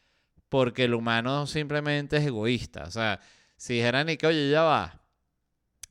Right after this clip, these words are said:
en serio, todo el planeta podemos dejar de comer atún,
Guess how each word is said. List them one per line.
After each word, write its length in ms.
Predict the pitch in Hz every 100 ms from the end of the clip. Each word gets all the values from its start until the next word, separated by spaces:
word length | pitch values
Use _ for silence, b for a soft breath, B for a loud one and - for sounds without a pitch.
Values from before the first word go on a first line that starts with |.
| -
en 140 | 127
serio, 340 | 127 120 139
todo 280 | 156 - 160
el 60 | 180
planeta 600 | 139 113 113 165 180 -
podemos 280 | 110 107 165
dejar 200 | 117 123
de 80 |
comer 280 | 160 135 110
atún, 460 | 120 139 139 143